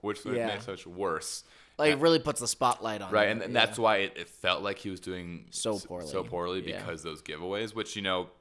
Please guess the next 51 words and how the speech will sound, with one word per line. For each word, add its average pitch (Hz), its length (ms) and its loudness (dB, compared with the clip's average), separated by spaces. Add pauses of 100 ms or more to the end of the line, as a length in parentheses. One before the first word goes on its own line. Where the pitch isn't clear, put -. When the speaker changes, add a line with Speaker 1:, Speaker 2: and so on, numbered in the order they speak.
Speaker 1:
I 85 100 -12
mean, 80 240 -8 (640)
those 87 220 -2
passes 82 360 -4
are 78 200 -6
the 76 60 -8
ones 76 360 -12
you 78 180 -20
cannot 80 560 -8
give - 160 -14
away. 87 320 2
Speaker 2:
Right. 101 260 -2 (200)
Speaker 1:
If 92 180 -4
you're 95 80 -2
doing 92 220 -2
progressive 87 480 -4
Speaker 2:
Square 135 320 4
Speaker 1:
passing. 135 120 6
Speaker 2:
balls 123 300 6
in 123 100 -2
front 120 180 0
of 110 100 -4
your 113 100 2
own 113 140 0
box. 107 360 -2
Speaker 1:
Yeah, 107 120 6 (100)
if 120 120 2
you're 120 80 0
doing 117 120 2
Speaker 2:
Yeah. - 40 -12
Speaker 1:
progressive 104 420 0
passing, 90 580 0
um, 80 440 -6 (100)
in 82 80 -14
the 78 60 -12
second 80 360 -10 (200)
or 76 120 -8
final 69 240 -10 (140)
third, 87 420 0 (220)
sure, 69 460 -4
like, 67 160 -6 (100)
you're 85 160 -10
gonna 82 120 -6
Speaker 2:
Yeah. 80 40 -6
Speaker 1:
give 76 80 -10
those 71 140 -8
away 65 200 -12
once 65 240 -14
in 55 80 -18
a - 20 -16
while. 50 280 -12